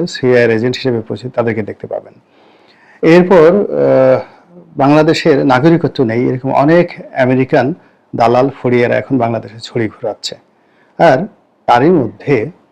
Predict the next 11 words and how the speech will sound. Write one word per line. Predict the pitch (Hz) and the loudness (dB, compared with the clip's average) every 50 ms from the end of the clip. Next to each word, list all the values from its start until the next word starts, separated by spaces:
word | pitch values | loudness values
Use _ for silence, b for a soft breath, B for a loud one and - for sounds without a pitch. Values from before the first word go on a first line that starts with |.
| _ _ _ _ _ _ - | _ _ _ _ _ _ -4
যখন | 123 127 120 - - 156 123 120 - - _ _ _ _ _ - | -2 -2 -2 0 -2 -2 -4 -4 -6 -12 _ _ _ _ _ -8
একের | - - 151 135 | -4 -2 -2 -2
পর | - 131 120 | 0 -2 -2
এক | 110 - 117 | -2 -2 -2
মব | 113 123 120 - - | -2 -2 -2 0 0
তৈরি | 139 127 123 110 120 | 0 0 0 -2 -4
হচ্ছে, | 120 - - - 139 135 _ _ _ _ b b b b b b 131 | -6 -8 -10 -14 -14 -16 _ _ _ _ b b b b b b -2
আইনশৃঙ্খলা | 127 123 - - 147 139 - 139 131 123 127 | 0 0 0 -2 -4 -4 -2 -4 -2 -2 -2
যখন | 123 - - 139 120 131 - _ _ 123 | -4 -4 -4 -6 -6 -6 -12 _ _ -6
অবনতির | 120 120 131 123 117 - 135 123 - - | -4 -2 -2 -4 -4 -4 -8 -8 -8 -6
চরমে, | 135 117 117 127 127 131 123 | -4 -2 0 0 0 0 -2